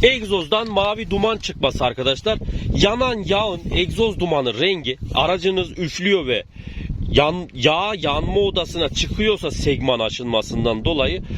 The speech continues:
bunun egzoz rengi mavi oluyor arkadaşlar. Egzoza baktığınız zaman şöyle arka, arabanın arkasına dolanın çalışırken, biraz da gaz verin.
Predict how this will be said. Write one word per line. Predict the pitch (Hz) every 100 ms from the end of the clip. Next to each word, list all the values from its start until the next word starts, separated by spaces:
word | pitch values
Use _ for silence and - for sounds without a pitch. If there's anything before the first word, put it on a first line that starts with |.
| -
bunun | - 240 247 254
egzoz | 196 214 190 254 240 196
rengi | 214 190 247
mavi | 202 196 214 247
oluyor | 233 165 139
arkadaşlar. | 120 139 147 226
Egzoza | 196 214 196 233 226
baktığınız | 220 214 - 214 180 143
zaman | 196 214 151
şöyle | 123 151 135
arka, | 147 175 185
arabanın | 170 185 180
arkasına | 175 180 180 165 175 135
dolanın | 180 196 151
çalışırken, | - 135 113 190 175
biraz | 185 214 170
da |
gaz | 160 185 208 156
verin. | 127 165